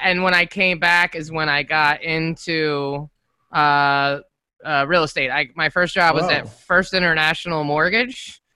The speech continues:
Speaker 2: Oh,
Speaker 1: Uh,
Speaker 2: yeah,
Speaker 1: so I
Speaker 2: yeah.
Speaker 1: w-, I
Speaker 2: On
Speaker 1: was, like,
Speaker 2: Tyson,
Speaker 1: eighteen
Speaker 2: Vienna.
Speaker 1: and a half, yeah.
Speaker 2: Yeah.
Speaker 1: And I got a job as a receptionist,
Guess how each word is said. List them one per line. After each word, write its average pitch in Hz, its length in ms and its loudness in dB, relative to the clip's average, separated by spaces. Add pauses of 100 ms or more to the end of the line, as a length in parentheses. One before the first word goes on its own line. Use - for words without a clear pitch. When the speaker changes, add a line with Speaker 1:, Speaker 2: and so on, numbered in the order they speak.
(140)
Speaker 2:
Oh, 147 120 -2
Speaker 1:
Uh, 165 60 4
Speaker 2:
yeah, 208 80 2
Speaker 1:
so 180 60 4
I 175 60 6
Speaker 2:
yeah. 180 80 4
Speaker 1:
w-, 185 160 0
I 185 140 4
Speaker 2:
On 190 60 2
Speaker 1:
was, 202 100 2
like, 185 160 4
Speaker 2:
Tyson, 151 160 -4
Speaker 1:
eighteen 247 400 4
Speaker 2:
Vienna. 226 60 6
Speaker 1:
and 214 80 4
a 190 40 4
half, 180 460 2
yeah. 135 420 4
Speaker 2:
Yeah. 139 380 -2 (120)
Speaker 1:
And 180 160 4
I 180 120 4
got 180 200 2
a 190 60 4
job 185 300 2
as 165 120 0
a 175 60 0
receptionist, 156 1120 -4